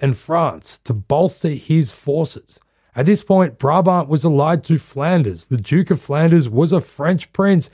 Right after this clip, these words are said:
and was in control of France as its regent, and the English hated the French. So English forces joined Gelderian forces, and William went on the offensive. His men lay waste to the Maasland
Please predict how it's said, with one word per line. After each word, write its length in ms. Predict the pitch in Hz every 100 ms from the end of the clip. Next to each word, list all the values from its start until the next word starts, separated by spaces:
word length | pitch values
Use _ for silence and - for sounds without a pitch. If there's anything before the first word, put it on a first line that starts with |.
| _ -
and 160 | 143
was 140 | 170 175
in 100 | 151
control 520 | 147 - 156 190 175
of 80 | -
France 380 | 165 170 151
as 260 | - 147 143
its 180 | 127 135
regent, 480 | 151 196 156 156 - _ _ _ _ _
and 100 | 151
the 80 | 185
English 400 | 139 196 214 -
hated 340 | - 185 185
the 120 | 147 143
French. 500 | - 175 143 - - _ _ _
So 120 | 113
English 320 | 156 208 208
forces 520 | - 180 190 196 139
joined 420 | 95 160 190 180 -
Gelderian 680 | 175 135 160 190 180 147
forces, 480 | 107 135 107 - 90
and 240 | - 123 120
William 380 | 160 190 170
went 320 | 117 147 175 -
on 180 | 156
the 140 | 156 156
offensive. 560 | 135 - 151 135 - _ _ _ _ _ _
His 280 | - 170 147
men 340 | 165 196 175 143
lay 160 | 165
waste 560 | 131 113 160 175 - -
to 80 | 151
the 120 | 151
Maasland 840 | 127 131 165 160 - 107 95 -